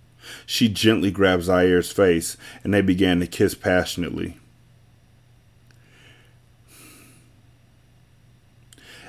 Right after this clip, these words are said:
As Zaire attempted to enter Breeze's tight virgin wound, What the fuck? What?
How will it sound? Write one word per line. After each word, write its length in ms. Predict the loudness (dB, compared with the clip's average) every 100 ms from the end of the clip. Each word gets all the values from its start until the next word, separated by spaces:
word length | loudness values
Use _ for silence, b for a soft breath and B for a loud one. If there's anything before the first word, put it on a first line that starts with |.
| B
As 160 | -4 0
Zaire 560 | 2 6 8 10 10
attempted 480 | 8 6 0 0 -2
to 120 | -6 -4
enter 380 | 0 0 2 0
Breeze's 640 | 0 0 2 2 0 -4
tight 400 | -6 0 2 2
virgin 640 | 0 2 4 4 2 -4 -2
wound, 540 | 0 2 2 -2 -8 -16 _ _ _ _ _ _ _ _ _ _ _ _ _
What 160 | -16 -6
the 160 | -6
fuck? 640 | -6 -10 -8 -4 -4 -6 -16 _ _ _ _ _
What? 400 | -2 -2 -2 -6